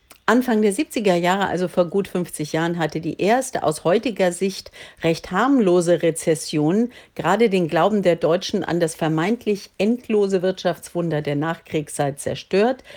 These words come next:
Da rüttelte nämlich eine Ölversorgungskrise an der frisch wiedergewonnenen Zuversicht.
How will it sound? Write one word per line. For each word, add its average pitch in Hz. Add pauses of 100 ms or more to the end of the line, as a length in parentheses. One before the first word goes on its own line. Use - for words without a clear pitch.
(100)
Da 147
rüttelte 160
nämlich 139
eine 135
Ölversorgungskrise 208 (300)
an 202
der 190
frisch - (120)
wiedergewonnenen 160
Zuversicht. 180